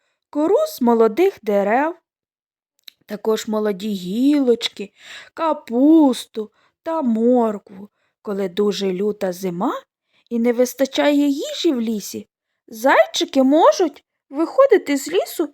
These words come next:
і приходити навіть до людських городів, де вони можуть знайти сіно або обгризати молоді дерева, чим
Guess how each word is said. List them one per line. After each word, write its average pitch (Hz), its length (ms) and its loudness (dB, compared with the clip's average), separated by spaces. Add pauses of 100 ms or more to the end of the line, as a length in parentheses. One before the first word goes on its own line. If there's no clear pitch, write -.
(120)
і 269 100 -6
приходити 294 680 0
навіть 349 420 2
до 277 120 4
людських 269 360 -2 (100)
городів, 240 640 0 (500)
де 214 160 0
вони 208 260 0
можуть 262 480 -2
знайти 285 440 4
сіно 285 640 -2 (240)
або 233 540 -2 (280)
обгризати 339 720 0
молоді 262 500 6
дерева, 196 600 4 (840)
чим 494 340 -4